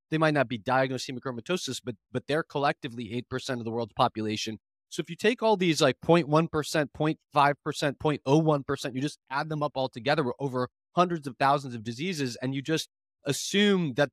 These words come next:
the very late onset versions that no one has any idea of the prevalence are several times as common as the severe ones, you're talking about probably, like,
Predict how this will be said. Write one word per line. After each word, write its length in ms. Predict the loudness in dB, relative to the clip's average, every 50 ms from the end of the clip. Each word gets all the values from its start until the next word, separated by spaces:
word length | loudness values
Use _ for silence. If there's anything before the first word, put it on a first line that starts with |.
| _
the 300 | 0 0 2 2 0 -2 -8 _
very 360 | -4 2 2 4 4 4 2
late 220 | 2 2 0 0 0
onset 540 | -2 -2 -2 -2 -4 -2 2 2 2 2 2 -2
versions 460 | 0 2 2 2 2 0 -2 -4 -2
that 140 | -4 -4 -2
no 200 | 4 4 6 6
one 100 | 6 4
has 160 | 2 2 2
any 160 | 0 0 2
idea 200 | 0 0 0 -2
of 40 | -4 -4
the 60 | -6
prevalence 640 | -2 2 2 2 4 4 2 0 0 0 -4 -8 -8 -10 _ _ _ _ _
are 420 | 6 8 8 8 8 6 2 0 -4 _ _ _
several 380 | -8 -2 2 2 2 2 -2 -4
times 300 | -2 0 0 0 0 -4
as 120 | -8 -10
common 420 | -2 2 2 2 4 2 2 2
as 140 | 0 -2 -2
the 100 | -6 -8
severe 480 | -8 -6 -6 -6 -6 -2 0 2 2 2
ones, 460 | 2 2 0 0 -2 -6 -6 -8 -10 -10 _ _ _ _ _ _ _
you're 140 | -2 -2 2
talking 440 | 4 4 4 4 4 2 0 0 2
about 360 | 6 6 8 8 8 6 4
probably, 460 | 2 2 2 2 2 0 -2 -2 0
like, 240 | 2 0 0 -2